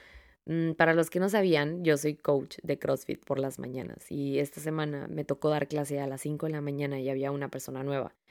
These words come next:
Siempre que hay alguien nuevo, como intento platicar con esa persona para que me cuente cuál, o sea, qué es lo que ha hecho y así, y pues yo ver en la clase cómo se va a ir desarrollando. Y, y bueno, empezó la clase y todo esto,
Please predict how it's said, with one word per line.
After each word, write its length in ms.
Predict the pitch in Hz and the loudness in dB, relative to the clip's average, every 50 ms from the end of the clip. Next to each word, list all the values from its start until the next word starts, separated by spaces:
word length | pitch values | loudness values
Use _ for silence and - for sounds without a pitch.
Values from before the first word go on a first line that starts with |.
| _ _ _ _ _ - | _ _ _ _ _ -6
Siempre 300 | - 160 156 156 165 160 | -2 -2 2 2 0 2
que 120 | - 156 | 2 2
hay 200 | 147 151 151 156 | 4 4 4 6
alguien 260 | 151 156 156 156 160 | 4 4 2 2 4
nuevo, 400 | 165 170 165 160 156 151 147 - - - | 4 4 6 6 4 4 2 -2 -6 -6
como 320 | - 143 139 135 131 - - | -6 -4 -4 -4 -6 -8 -8
intento 680 | 139 139 139 - 143 143 139 - 147 143 143 - - - - _ _ _ _ - | -8 -6 -2 -2 -4 -2 0 0 0 2 2 0 -2 -8 -20 _ _ _ _ -6
platicar 720 | - 151 143 - 143 - - - 156 147 147 147 147 147 | -4 -4 -4 -4 -8 -4 2 2 4 4 4 2 0 0
con 160 | - 151 151 | -2 -2 -2
esa 180 | 147 143 147 143 | 0 -2 -2 -4
persona 520 | 151 143 143 156 151 151 147 147 147 147 | -4 -2 -2 -2 0 0 0 -2 -4 -4
para 180 | - 135 135 131 | -6 -8 -8 -8
que 100 | - 139 | -8 -10
me 100 | 139 135 | -8 -4
cuente 280 | - 139 139 - 139 | -4 -4 -4 -4 -8
cuál, 360 | - - 139 139 139 135 135 - _ _ _ _ - | -6 -4 -4 -2 -2 -4 -6 -8 _ _ _ _ -10
o 40 | 143 | -6
sea, 140 | - 139 | -4 -4
qué 120 | - - 160 | 0 2 2
es 80 | 151 | 2
lo 120 | 156 151 147 | 2 0 0
que 120 | 151 151 | 0 0
ha 100 | 147 151 | 2 4
hecho 460 | 160 165 165 156 - - 156 156 156 | 4 4 4 2 2 0 2 2 2
y 120 | 156 151 143 | 2 2 0
así, 380 | 139 - - 143 139 139 135 143 | -2 -2 -4 -2 -2 -2 -2 -4
y 60 | 147 | -6
pues 160 | - - 139 135 | -4 -4 -2 0
yo 140 | 139 135 | 2 2
ver 260 | 135 135 131 127 - - - - | 2 2 0 -2 -4 -8 -8 -6
en 100 | 143 143 | -4 -4
la 100 | 135 - | -4 -4
clase 360 | - 143 135 131 - 131 - | -2 -2 -2 -2 -4 -6 -6
cómo 160 | - 135 135 | -4 -6 -6
se 140 | 135 - 127 | -6 -6 -4
va 100 | 127 123 | -4 -2
a 60 | 117 | -2
ir 220 | 127 127 117 - - | -2 -2 -4 -6 -6
desarrollando. 680 | - 143 139 - 147 147 160 202 233 247 208 165 - - _ _ _ _ _ _ _ _ _ _ _ _ - | -6 -6 -4 -4 -2 -2 0 0 0 0 0 -4 -6 -10 _ _ _ _ _ _ _ _ _ _ _ _ -4
Y, 600 | 160 156 151 156 156 156 156 151 156 151 - - | -4 -2 0 0 0 0 0 0 0 0 -2 -2
y 80 | 151 151 | -2 0
bueno, 280 | 147 160 151 147 - | 2 2 2 2 0
empezó 300 | - 156 - 143 - 170 | -2 -2 -4 -2 0 0
la 140 | 175 185 180 | 0 0 0
clase 480 | - 190 185 180 180 - 170 160 156 156 | 2 2 2 2 2 0 0 2 2 0
y 100 | 156 147 | -2 -4
todo 300 | - - 147 151 151 151 | -4 -4 -2 0 0 0
esto, 380 | 151 147 - - 143 143 151 | -2 -4 -2 -4 -4 -4 -4